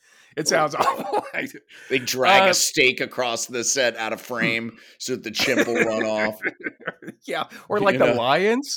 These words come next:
Speaker 1: The lions too are
Speaker 2: Oh,
Speaker 1: just, like, scared to
Speaker 2: God.
Speaker 1: death whenever they
Speaker 2: Oh.
Speaker 1: show that.
Speaker 2: Yeah.
Speaker 1: Uh, there was, uh, what's interesting, I didn't know until I read the book this week, was, uh,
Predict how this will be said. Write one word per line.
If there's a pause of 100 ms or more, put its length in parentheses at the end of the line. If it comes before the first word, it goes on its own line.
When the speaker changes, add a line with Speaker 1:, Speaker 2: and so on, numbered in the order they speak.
Speaker 1:
The
lions
too
are
Speaker 2:
Oh,
Speaker 1:
just,
like,
scared
to
Speaker 2:
God.
Speaker 1:
death (260)
whenever
they
Speaker 2:
Oh.
Speaker 1:
show
that. (440)
Speaker 2:
Yeah. (320)
Speaker 1:
Uh, (400)
there
was, (120)
uh, (220)
what's
interesting, (260)
I
didn't
know
until
I
read
the
book
this
week,
was, (100)
uh,